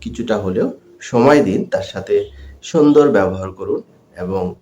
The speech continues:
আপনি নিজে সন্তুষ্ট আছেন, সকালে ঘুম থেকে ওঠার পর আপনি অনেক সন্তুষ্ট, অনেক ভালো আছেন, এ-, এবং দিনটা ভালো কাটবে, এইসব স-,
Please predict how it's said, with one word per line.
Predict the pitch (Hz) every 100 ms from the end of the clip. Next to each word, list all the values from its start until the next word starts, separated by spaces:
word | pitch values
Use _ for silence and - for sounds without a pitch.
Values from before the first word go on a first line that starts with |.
| _ -
আপনি | 71 90 - 110
নিজে | 104 101 120
সন্তুষ্ট | 123 - 110 - 170 -
আছেন, | 87 69 - 101 101
সকালে | - - 110 107
ঘুম | 101 101 101
থেকে | - 95 101 101
ওঠার | 98 98 110
পর | 92 - 113 180 - _ _
আপনি | - 98 101
অনেক | 101 104 -
সন্তুষ্ট, | - 127 127 135 - 151 151 _ _ _
অনেক | 104 98 147 104 107
ভালো | 107 113 113
আছেন, | 139 127 - 139 - _ _ _ _
এ-, | - 98 98 90
এবং | 95 101 101 101 - - _ - 92
দিনটা | 104 104 110
ভালো | - 98 92 117 - -
কাটবে, | 92 95 - 113 117 - - _
এইসব | - 110 107 123 120 - _ _
স-, | - - -